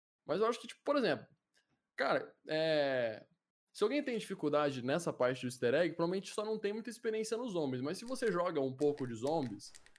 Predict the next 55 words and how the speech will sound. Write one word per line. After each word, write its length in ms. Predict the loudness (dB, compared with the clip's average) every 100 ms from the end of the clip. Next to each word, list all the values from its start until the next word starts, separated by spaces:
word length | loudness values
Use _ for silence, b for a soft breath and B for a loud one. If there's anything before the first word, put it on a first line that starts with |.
| -8
você 140 | -4
não 100 | -2
tem 120 | 0
a 40 | 2
menor 280 | 2 2 0
dificuldade 400 | -2 -2 -2 -2
em 40 |
fazer 240 | -4 -4
aquele 200 | -4 -6
easter 240 | -4 -2 0
egg, 160 | 0 -2
nem 120 | -2
naquela 320 | -2 0 2
boss 220 | 0 0
fight, 340 | -2 -4 -8 -16
mano. 200 | -18 -20 _ _
Tipo 160 | -4 -2
assim, 240 | 0 -2
se 120 | -2 -2
você 300 | 2 2 2
come-, 460 | 0 -2 0 2
joga 280 | 2 2 2
bastante, 460 | 2 0 0 -2 -2
você 100 | 0
pegou 280 | 2 4
a, 200 | 4 4
a 280 | 4 4 4
Wonder 300 | 4 4 4
Weapon, 280 | 4 2 -2
por 140 | -2 -2
exemplo, 380 | -2 -4 -6 -8
de 120 | -4
raio 600 | 0 2 2 0 -4 -2
ou 100 | -2
a 60 |
de 100 | -2
gelo, 360 | -6 -4 -4 -4
que 80 | -10
são 100 | -18
super 260 | -10 -10 -2
fortes, 440 | 0 0 -2 -14 b b b b -6
literalmente, 640 | -2 -2 0 2 2 0
se 60 | -2
você 180 | -2 -6
spamar 480 | 2 2 4 0
em 80 | 0
cada 260 | 0 0 0
um 120 | 0
daqueles 360 | -2 0 -2 2
boss, 300 | 4 4 0
você 60 |
mata 300 | -2 -2 0
eles 200 | 0 0 -4
em, 100 | -6
tipo, 360 | -2 2 2